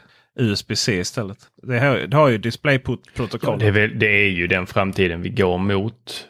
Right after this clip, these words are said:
Speaker 2: Eh, sen så kommer det väl bara ta, eh, för oss, eh, som är väldigt, väldigt teknikintresserade och har ett, eh, kanske lite större inflöde av t-, ny teknik än vad, eh, gemene man har. Eh, kommer den uppdateringen kanske gå snabbare för alla andra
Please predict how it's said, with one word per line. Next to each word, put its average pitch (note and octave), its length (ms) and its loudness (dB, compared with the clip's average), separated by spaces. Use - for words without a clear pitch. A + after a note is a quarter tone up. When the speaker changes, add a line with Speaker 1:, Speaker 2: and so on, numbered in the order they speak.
Speaker 2:
Eh, - 800 -4
sen A#2 180 0
så B2+ 340 -6
kommer D#3 220 -2
det D#3 60 -2
väl D#3+ 120 -2
bara D#3+ 180 0
ta, D3+ 480 4
eh, C3+ 60 -2
för D#3 140 2
oss, D3 560 2
eh, C#3+ 360 0
som C#3 160 -2
är C3+ 100 0
väldigt, C3 280 2
väldigt C3 280 -2
teknikintresserade B2 920 -2
och A#2+ 60 0
har A2 180 0
ett, - 180 -8
eh, G#2+ 160 0
kanske B2 300 2
lite G#2+ 180 0
större G#2 280 0
inflöde G2+ 400 -2
av F#2 60 -4
t-, - 200 -16
ny G2 240 -4
teknik F#2 500 -6
än F2 260 -6
vad, - 360 -8
eh, E2 240 -8
gemene E2+ 240 -6
man E2+ 200 -8
har. F3 260 0
Eh, A#2 360 2
kommer A#2+ 200 4
den G#2+ 160 4
uppdateringen G2 500 0
kanske A2 200 0
gå D#3 100 0
snabbare G#3+ 360 2
för - 220 -4
alla A#2+ 180 2
andra A#2 200 2